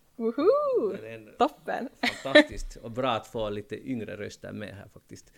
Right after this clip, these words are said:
Speaker 2: Det där, men du jobbar just nu med din, vi tänkte först spegla var vi är och du, eller var du är. Du jobbar med din gradu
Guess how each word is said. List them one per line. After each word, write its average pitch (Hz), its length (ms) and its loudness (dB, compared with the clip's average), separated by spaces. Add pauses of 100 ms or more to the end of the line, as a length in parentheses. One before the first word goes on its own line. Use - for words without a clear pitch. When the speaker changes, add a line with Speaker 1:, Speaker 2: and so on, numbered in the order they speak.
(500)
Speaker 2:
Det 127 60 -8
där, 139 180 6
men 151 340 -2
du 170 220 2
jobbar 160 240 2
just 139 180 0
nu 147 100 0
med 120 180 2
din, 113 300 -2
vi 107 60 -12
tänkte 117 220 -10
först 123 200 -6
spegla 110 440 0
var 107 220 -4
vi 104 220 -8 (200)
är 131 180 0 (320)
och 107 380 -10
du, 113 320 -10
eller 101 300 -10
var 107 180 -12
du 123 200 0
är. 101 160 -4
Du 113 260 -4
jobbar 107 320 -4
med 104 140 -6
din 104 320 -8
gradu 147 360 -2